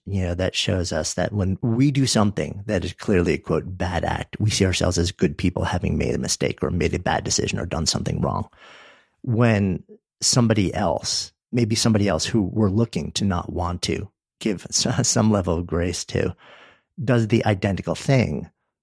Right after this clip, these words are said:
we see them as bad people. So for us, it's a behavior. For them, it's an identity. And it's, it's exactly what you're saying. Like, we don't often acknowledge the fact that we are complicated,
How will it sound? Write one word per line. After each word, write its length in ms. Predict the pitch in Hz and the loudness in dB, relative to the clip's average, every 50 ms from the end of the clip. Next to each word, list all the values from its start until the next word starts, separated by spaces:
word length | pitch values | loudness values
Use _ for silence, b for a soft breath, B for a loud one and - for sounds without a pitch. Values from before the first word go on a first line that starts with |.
| _ | _
we 240 | - 113 110 107 120 | -4 -2 0 2 0
see 200 | 113 - - 120 | 2 2 2 4
them 360 | 107 107 98 92 87 87 - - _ _ _ _ _ _ _ | 4 4 4 2 0 -2 -4 -6 _ _ _ _ _ _ _
as 360 | - 147 117 104 98 101 - - | -2 0 0 2 2 0 -2 -4
bad 380 | - 110 107 98 90 85 - | -4 -4 -6 -4 -6 -6 -8
people. 420 | - - 110 101 - 82 - 98 - | -4 -2 -2 -2 -2 -6 -10 -6 -4
So 180 | - - 123 107 | -2 0 0 0
for 260 | - - - - - | 0 0 0 2 2
us, 280 | 143 135 123 - - | 2 2 2 2 2
it's 160 | - - - 98 | 0 0 0 -2
a 40 | |
behavior. 800 | 90 87 90 90 - - 120 117 110 92 - - - - 107 - _ _ _ _ _ _ _ _ _ _ | -2 -2 -2 -4 0 2 4 4 4 4 0 -2 -6 -6 -8 -10 _ _ _ _ _ _ _ _ _ _
For 140 | - 107 | 0 2
them, 460 | 95 113 120 113 107 101 92 92 90 - | 4 4 6 6 4 4 2 0 -2 -4
it's 200 | - 104 - - | -4 -4 -4 -2
an 100 | 95 82 | -2 -4
identity. 680 | 82 85 85 - 82 78 - - - - - - - _ _ _ _ _ _ _ _ _ _ - | -4 -6 -6 -6 -6 -6 -6 -8 -10 -12 -12 -14 -16 _ _ _ _ _ _ _ _ _ _ 0
And 160 | 123 120 107 104 | 2 2 2 2
it's, 160 | - - - | 0 -4 -6
it's 320 | - - - 95 90 - | -8 -8 -8 -8 -8 -8
exactly 340 | 98 95 87 80 - - - | -6 -6 -6 -6 -4 -4 -4
what 80 | - - | -4 -4
you're 80 | - | -2
saying. 240 | - - - 127 - | 0 2 2 4 2
Like, 140 | 104 101 - | 2 2 2
we 100 | 110 107 | 2 2
don't 360 | 98 98 101 98 92 90 90 - | 4 4 4 4 4 4 2 0
often 340 | 98 98 95 - - 107 98 | 0 -2 -2 -2 -4 -4 -4
acknowledge 560 | 92 92 - 80 85 98 104 - 98 - - | -4 -4 -4 -4 -2 -2 -2 -2 -4 -8 -12
the 100 | - - | -12 -10
fact 240 | - 92 92 - - | -8 -6 -6 -4 -4
that 180 | 90 - - | -6 -4 -4
we 160 | - - 104 | -2 0 2
are 100 | 120 127 | 2 2
complicated, 840 | - - 87 82 - - - - - - 101 - - - - - | 4 2 0 0 -2 -4 -8 -6 -4 -4 -2 0 -2 -2 -2 -4